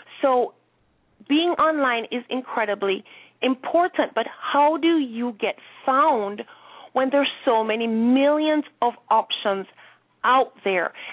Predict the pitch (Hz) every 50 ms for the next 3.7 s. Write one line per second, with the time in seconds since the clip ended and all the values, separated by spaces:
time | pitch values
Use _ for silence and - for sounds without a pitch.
0 | - - 226 226 208 196 214 269 311 330 - - - - 277 277 240 - - 220
1 | 208 101 - - 240 233 220 214 _ - - - 277 254 220 - - - - -
2 | - - - 294 339 392 392 415 - - - 240 220 226 _ - 214 220 220 -
3 | - 220 214 214 214 214 214 196 190 214 214 208 208 202